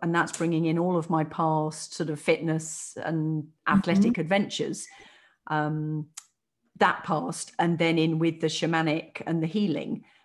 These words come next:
Speaker 1: and
Speaker 2: Yeah.
Speaker 1: combining it all together. Anyway, so just as I had all of that first one planned and ready to go and just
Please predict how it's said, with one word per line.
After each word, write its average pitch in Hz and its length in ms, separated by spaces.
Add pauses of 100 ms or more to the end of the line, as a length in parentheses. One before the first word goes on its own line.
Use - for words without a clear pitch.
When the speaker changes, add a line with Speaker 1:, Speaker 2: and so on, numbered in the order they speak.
Speaker 1:
and 165 140
Speaker 2:
Yeah. 170 60
Speaker 1:
combining 165 460
it 156 160
all 156 120
together. 170 540
Anyway, 180 280
so 180 160
just 214 280
as 190 100
I 185 80
had 180 240
all 175 160
of 156 80
that - 200
first 170 320
one 165 200
planned 175 560
and 175 100
ready 170 220
to 185 100
go 165 420
and 165 160
just 180 340